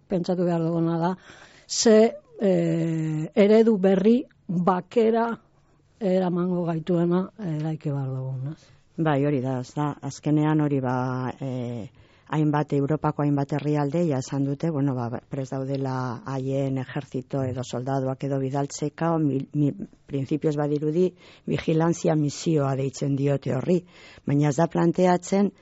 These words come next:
Speaker 2: hori, bakerako bideak, armagintza edo, eh,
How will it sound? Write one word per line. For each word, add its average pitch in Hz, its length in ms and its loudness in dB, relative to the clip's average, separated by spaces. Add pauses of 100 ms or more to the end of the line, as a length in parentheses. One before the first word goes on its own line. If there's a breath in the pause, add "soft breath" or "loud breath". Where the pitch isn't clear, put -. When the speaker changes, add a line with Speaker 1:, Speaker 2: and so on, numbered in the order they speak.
(160 soft breath)
Speaker 2:
hori, 147 300 2
bakerako 151 580 -2
bideak, 131 540 0 (160)
armagintza 151 680 0
edo, 131 220 0 (280 loud breath)
eh, 143 420 2